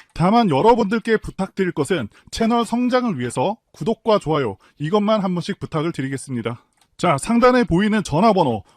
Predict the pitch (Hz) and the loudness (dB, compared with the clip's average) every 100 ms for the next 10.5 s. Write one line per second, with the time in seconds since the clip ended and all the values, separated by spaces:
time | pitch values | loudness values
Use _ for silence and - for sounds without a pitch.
0 | - 156 220 226 214 247 247 _ _ _ | -4 2 4 4 4 2 0 _ _ _
1 | 147 - 214 214 202 247 240 _ _ 240 | -10 -4 -2 0 2 2 2 _ _ -4
2 | 226 226 156 170 170 202 107 _ _ _ | -2 -2 -2 -2 0 -2 -4 _ _ _
3 | _ _ 147 208 240 214 - 240 247 262 | _ _ -4 -2 0 -2 0 0 2 2
4 | - 240 147 180 220 - 208 180 196 208 | 0 -2 -2 -4 -6 -4 -2 0 0 -2
5 | 160 180 196 226 220 - 175 233 208 214 | -4 -6 0 2 2 0 2 4 4 2
6 | 208 - 170 160 147 226 _ _ _ 139 | 0 0 0 2 2 0 _ _ _ -2
7 | 185 - 233 226 208 175 196 165 190 208 | 0 4 6 6 4 2 0 -2 -2 0
8 | 104 - _ - 254 254 226 147 117 - | -2 -6 _ 2 4 4 2 2 0 -4
9 | _ - 247 240 147 143 190 165 151 165 | _ 0 2 2 0 0 0 2 0 0
10 | 147 151 147 185 123 | 0 0 2 0 0